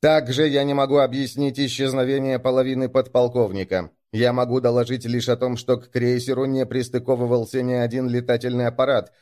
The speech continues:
Система безопасности не засекла ничего такого, а если учитывать, что сбоить система начала во время прыжка, то вариант со стыковкой становится невозможным.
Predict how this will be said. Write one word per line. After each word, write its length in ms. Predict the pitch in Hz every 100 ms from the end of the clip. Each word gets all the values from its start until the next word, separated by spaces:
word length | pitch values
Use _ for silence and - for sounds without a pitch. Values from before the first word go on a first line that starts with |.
| _ _
Система 480 | - 131 123 123 120
безопасности 800 | 113 113 117 131 120 123 120 131
не 240 | 123 131
засекла 500 | 120 120 120 120 127
ничего 440 | 123 127 123 123 117
такого, 440 | 123 170 151 117
а 120 | -
если 300 | 117 117 113
учитывать, 540 | 117 107 113 117 110 107
что 240 | - 120
сбоить 420 | 92 107 113 110
система 440 | - 110 - 113 110
начала 400 | 113 113 110 110
во 120 | 113
время 300 | 113 110 110
прыжка, 540 | - 110 104 - 113
то 140 | 120 143
вариант 480 | 139 131 127 127 123
со 180 | 131
стыковкой 640 | 120 127 127 127 117 135 127
становится 560 | - 123 120 120 127
невозможным. 880 | 123 123 123 127 135 92 95 92 85